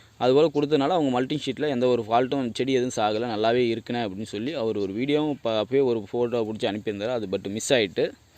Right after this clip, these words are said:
but இப்போ பார்த்தீங்கன்னா நல்ல காய். அதாவது இதுல வந்து ட்ரிப் இரிகேஷன் போட்டு, அதாவது சொட்டு நீர் போட்டு அவங்க பண்ணியிருக்காங்க. உள்ள சொட்டு நீர் போட்டாங்க, மேல மல்டிங் ஷீட் போட்டாங்க. அதாவது சொட்டு நீர்ல தண்ணி விட்டு அதுல அந்த செடிக்கு செடி தண்ணி சொட்டு சொட்டுன்னு சொட்டுற மாரி இப்போ சொட்டு நீர் போட்டு எல்லாம் பண்ணியிருக்காங்க.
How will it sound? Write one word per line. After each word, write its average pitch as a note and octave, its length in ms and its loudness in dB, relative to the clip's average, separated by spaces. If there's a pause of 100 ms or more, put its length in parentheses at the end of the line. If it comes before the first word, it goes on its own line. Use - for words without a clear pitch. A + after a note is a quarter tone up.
(500)
but C#3+ 240 4
இப்போ D3 200 2
பார்த்தீங்கன்னா D3+ 360 2
நல்ல C3+ 200 4
காய். A2 260 2 (140)
அதாவது F3 340 6 (120)
இதுல C#3 240 4
வந்து D#3+ 220 0
ட்ரிப் D3 240 -4
இரிகேஷன் E3 440 0
போட்டு, A#2+ 200 2
அதாவது B2 240 2
சொட்டு C#3+ 260 -2
நீர் D#3+ 220 0
போட்டு A#2+ 320 -2
அவங்க A2+ 240 -6
பண்ணியிருக்காங்க. G#2+ 480 -4
உள்ள C3 260 0
சொட்டு B2 220 -6
நீர் B2+ 180 0
போட்டாங்க, F#2+ 380 -8 (300)
மேல C#3 260 2
மல்டிங் B2 320 0
ஷீட் G#2+ 180 -12
போட்டாங்க. F#2 280 -8
அதாவது B2+ 220 -2
சொட்டு C3 180 -2
நீர்ல C3 200 0
தண்ணி A#2+ 220 -2
விட்டு A2+ 180 -2
அதுல C3+ 280 0
அந்த A2+ 160 -4
செடிக்கு A#2 280 -4
செடி B2+ 180 0
தண்ணி A#2 220 -2
சொட்டு A2+ 260 -6
சொட்டுன்னு A2+ 260 -8
சொட்டுற A2 220 -4
மாரி G#2+ 200 -6
இப்போ - 140 -16
சொட்டு A2+ 180 -10
நீர் G#2+ 160 -6
போட்டு A#2 180 -2
எல்லாம் A2 180 -4
பண்ணியிருக்காங்க. F#2 380 -6